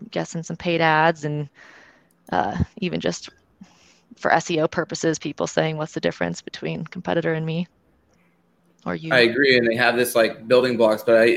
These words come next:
Speaker 2: you're right. If you wanna sell enterprise, like, I think when we look at yours just for a second, you immediately talk about your integrations here,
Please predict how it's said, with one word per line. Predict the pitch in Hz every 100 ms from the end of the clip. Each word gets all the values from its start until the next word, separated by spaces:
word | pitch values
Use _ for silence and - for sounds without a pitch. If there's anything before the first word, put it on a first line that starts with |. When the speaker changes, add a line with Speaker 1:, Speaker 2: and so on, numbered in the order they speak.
| 92
Speaker 2:
you're | 123 123
right. | 135 143 117
If | 135
you |
wanna | 165 160
sell | - 135
enterprise, | 147 151 123 110 113
like, | 120 113
I | 92
think | 117 123 113
when | 120
we | 110
look | 117 _ _ _ _
at | - - _ _ _ _ _
yours | 170 170 160 151
just | 123
for | 127
a | 120
second, | - 165 131 120
you | 139
immediately | 135 135 147 131 123
talk | 117 120 117
about | 110 110
your | 104
integrations | 107 101 107 107 - 101 98 101 - - _ _
here, | 110 104 95 -